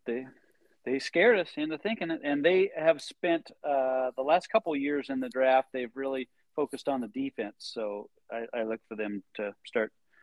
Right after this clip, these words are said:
pushing the offense a little bit more. Um, supposedly this coach is supposed to be an offensive guy,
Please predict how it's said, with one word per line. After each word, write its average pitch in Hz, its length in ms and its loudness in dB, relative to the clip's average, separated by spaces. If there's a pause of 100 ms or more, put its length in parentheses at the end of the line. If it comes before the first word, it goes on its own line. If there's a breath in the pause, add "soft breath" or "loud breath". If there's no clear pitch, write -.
(160)
pushing 131 260 2
the 113 160 0
offense 113 400 0
a 107 40 -2
little 107 180 0
bit 107 200 -2
more. 104 300 0 (240)
Um, 98 360 -6 (220)
supposedly 104 680 0
this 104 200 -2
coach 107 340 -2
is - 180 -8
supposed - 260 -8
to - 80 -20
be 113 120 0
an 110 100 0
offensive 110 500 0 (880)
guy, 104 340 8